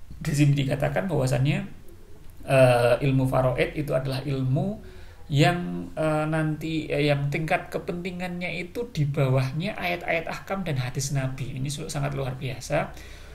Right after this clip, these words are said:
bahwasannya setelah ayat ahkam, ayat ahkam itu berarti ayat Al-Quran yang langsung membahas hukum, hukum fikih,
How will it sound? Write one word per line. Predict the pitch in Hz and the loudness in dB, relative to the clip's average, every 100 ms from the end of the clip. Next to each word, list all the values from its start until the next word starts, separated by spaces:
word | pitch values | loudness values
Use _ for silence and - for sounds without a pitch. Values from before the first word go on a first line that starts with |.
| - | -10
bahwasannya | - 123 117 131 131 190 190 - - - - - | -2 2 2 2 0 0 -2 -6 -10 -12 -12 -8
setelah | - 190 190 180 175 170 - - | -4 -2 -2 0 0 -2 -6 -6
ayat | 180 170 165 - | -4 -2 -2 -2
ahkam, | - - - 123 - | -6 -6 -4 -2 -2
ayat | - - | -4 -4
ahkam | - 127 139 | -4 -4 -2
itu | 139 | -4
berarti | 135 120 131 | -4 -4 -2
ayat | 139 131 | 0 0
Al-Quran | 139 135 135 135 143 156 190 214 - | 0 -2 -2 -4 0 2 0 -4 -4
yang | 147 147 156 120 | 2 4 4 0
langsung | 131 127 - 160 | -2 -2 -2 -2
membahas | 147 127 120 | 0 0 -2
hukum, | 143 139 135 143 - - - - - - | -4 -4 -2 -2 -4 -10 -12 -10 -8 -8
hukum | 131 131 | -6 -6
fikih, | - 139 156 | -6 -6 -8